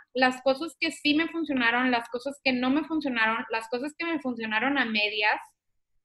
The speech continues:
y cómo poder, pues, tomar eso, como esas mejores prácticas, para ahora sí que construir la resiliencia y, pues, que en mi cuarto, quinto, sexto intento, no sé cuántos, los que sean,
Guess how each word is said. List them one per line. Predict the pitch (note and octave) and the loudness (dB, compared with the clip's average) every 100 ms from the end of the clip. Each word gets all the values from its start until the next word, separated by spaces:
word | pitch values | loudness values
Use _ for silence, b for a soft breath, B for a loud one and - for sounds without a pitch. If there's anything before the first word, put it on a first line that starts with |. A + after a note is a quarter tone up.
| _ _ - | _ _ -4
y | C4 | -2
cómo | - C#4 C#4+ C#4+ | 4 6 6 4
poder, | D#4+ D4+ C#4 C#4 C#4+ C#4 | 4 8 10 8 6 0
pues, | C#4 C#4 C#4 | 0 0 0
tomar | B3 A#3+ C4 | 0 4 6
eso, | C#4+ C#4+ C#4+ D4 C#4+ - - | 6 4 4 4 2 -4 -8
como | A#3+ A#3+ | -4 -4
esas | A#3+ C#4+ - _ | -2 -4 -4 _
mejores | B3+ C4 B3+ C4+ C#4+ C#4+ - | 0 0 6 6 6 4 2
prácticas, | C#4 C4 - C4+ B3+ B3+ B3 D#4+ - - _ _ _ | 4 4 0 -8 -2 4 4 2 -4 -18 _ _ _
para | B3+ A#3+ A#3 A#3+ | 6 6 6 6
ahora | B3+ C4+ | 4 0
sí | C4+ | -2
que | C#4+ C#4+ | -2 0
construir | D4 C#4+ - A#3+ A#3+ B3 | 0 -2 -2 0 2 4
la | C#4+ | 4
resiliencia | D4 D4+ C4+ B3+ B3 B3 B3 B3 B3+ D#4 - | 2 -4 -4 2 2 0 2 4 4 2 -6
y, | A3+ | -8
pues, | - A3 - | -4 -6 -4
que | A#3 A3+ A3 G#3+ G#3+ G#3 - - | 0 2 4 2 2 -2 -6 -8
en | A#3 | -6
mi | A3+ A3+ | -6 0
cuarto, | B3 C4 C4 D#4 | 4 4 2 -2
quinto, | D#4+ D4+ D4+ D#4 | 0 0 2 0
sexto | D4+ C#4+ - D4 | 0 -2 -2 -2
intento, | C#4+ C4+ C4 B3+ A#3+ B3+ | 2 4 4 2 0 2
no | C#4+ B3+ | 0 0
sé | B3 - | -2 0
cuántos, | A#3+ A#3+ A#3+ B3+ | 0 0 -2 -2
los | B3+ - | -2 -6
que | - | -4
sean, | A#3+ A#3+ A#3 C4+ | 4 4 4 0